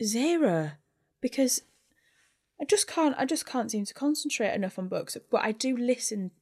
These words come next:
It's sort of cheating, I guess, but I listen to a lot of audiobooks, especially if I'm driving.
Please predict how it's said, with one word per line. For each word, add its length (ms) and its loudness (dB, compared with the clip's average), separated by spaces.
It's 220 -8
sort 180 -6
of 40 -14
cheating, 480 0
I 60 -2
guess, 340 -4
but 100 -8
I 40 0
listen 500 4
to 160 -2
a 20 0
lot 140 -2
of 180 -4
audiobooks, 960 0
especially 300 0
if 80 -2
I'm 160 2
driving. 840 0